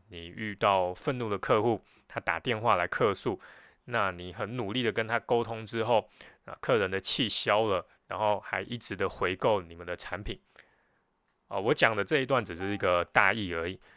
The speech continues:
你在写的时候，就是要写的具体一点，譬如说用了哪些沟通技巧之类的。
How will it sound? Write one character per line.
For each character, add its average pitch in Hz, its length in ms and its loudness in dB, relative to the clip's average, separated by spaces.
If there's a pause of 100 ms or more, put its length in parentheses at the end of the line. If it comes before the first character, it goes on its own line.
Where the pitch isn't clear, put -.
(360)
你 101 100 -14
在 147 260 6
写 98 360 2
的 87 100 -2
时 98 220 0
候， 113 320 4 (120)
就 - 100 -6
是 117 100 0
要 117 120 6
写 - 280 -2
的 87 120 -4
具 - 280 -4
体 - 160 -12
一 104 160 -8
点， 110 200 -10 (320)
譬 113 160 -6
如 95 160 -4
说 101 280 0
用 107 180 -4
了 87 180 0 (220)
哪 85 180 -4
些 107 220 -4
沟 107 180 -2
通 104 220 -6
技 101 220 -6
巧 110 280 -4
之 104 200 -6
类 92 180 4
的。 - 140 -10